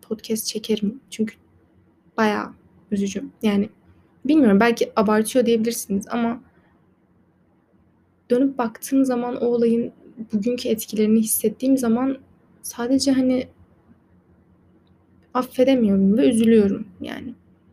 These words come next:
O kadar değersiz bir insanın hayatıma bu kadar etkisi olması çok garip. Olmaması gerekir aslında. Neyse,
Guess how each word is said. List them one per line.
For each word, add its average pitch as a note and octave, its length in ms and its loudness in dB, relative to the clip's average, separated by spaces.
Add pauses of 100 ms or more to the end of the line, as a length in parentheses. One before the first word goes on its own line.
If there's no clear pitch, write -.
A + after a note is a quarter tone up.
(720)
O A3+ 60 -12
kadar G#3+ 340 0 (260)
değersiz G#3+ 520 -2
bir - 120 -8
insanın G#3 540 0
hayatıma G#3 600 -4
bu G#3+ 80 -6
kadar G3+ 580 -4 (100)
etkisi - 380 -6
olması G#3 640 0 (1120)
çok - 260 -12
garip. F#3+ 260 -4 (500)
Olmaması G#3+ 440 -2
gerekir - 360 -12
aslında. - 340 -10 (280)
Neyse, E4 340 -2